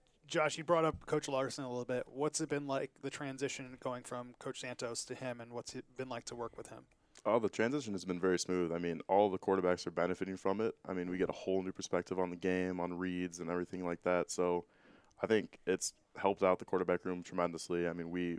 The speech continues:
Speaker 2: we, we're, we're reading things a lot quicker. We're making better reads. We're throwing the ball a lot better. And, I mean, it honestly is just the quarterbacks in the room, we're all, like, we're all talented,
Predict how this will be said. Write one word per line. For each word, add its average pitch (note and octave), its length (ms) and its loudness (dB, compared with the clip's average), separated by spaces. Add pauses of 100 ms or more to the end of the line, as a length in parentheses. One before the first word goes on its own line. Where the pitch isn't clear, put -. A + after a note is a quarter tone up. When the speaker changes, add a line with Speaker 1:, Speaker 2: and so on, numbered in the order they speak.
Speaker 2:
we, C2 120 -14 (280)
we're, F2+ 220 -2 (260)
we're F2+ 120 -6
reading F#2+ 280 2
things F#2 200 -2
a E2+ 60 -2
lot F2+ 200 6
quicker. F#2 440 2
We're F2+ 120 0
making F2+ 320 0
better F#2+ 280 6
reads. F#2 480 -2 (400)
We're - 100 -4
throwing F2+ 220 4
the F2+ 80 0
ball F2 300 6
a F2 40 4
lot F2+ 160 4
better. F2+ 300 4
And, F2 140 -2
I F2 40 -4
mean, E2+ 260 -6
it E2+ 100 -2
honestly F#2 460 0
is E2+ 160 -2
just - 360 -6 (840)
the G2+ 60 -4
quarterbacks G#2+ 480 4
in F#2+ 60 -4
the F2+ 80 2
room, F2+ 320 2
we're F2+ 180 6
all, F2 400 6
like, E2 140 0 (260)
we're G2 120 6
all G2 120 8
talented, E2 520 0